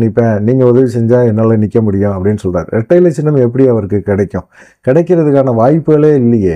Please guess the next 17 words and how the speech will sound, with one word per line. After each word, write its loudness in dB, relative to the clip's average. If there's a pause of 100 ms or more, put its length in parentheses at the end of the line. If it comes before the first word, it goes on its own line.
(100)
நீதிமன்றங்கள் 0
எல்லாமே 2
எடப்பாடிக்கு 0
ஆதரவான 2
ஒரு 2
நிலைப்பாட்டை 0
எடுத்தாச்சு, -2 (480)
எடப்பாடிக்கு 0
சாதகமா 0
கொடுத்தாச்சு. -2 (120)
ஒரு -2
சிவில் 0
சூட்டு -2
மட்டும்தான் 0
பெண்டிங் 0
இருக்கு. 0 (240)
ஏகப்பட்ட 0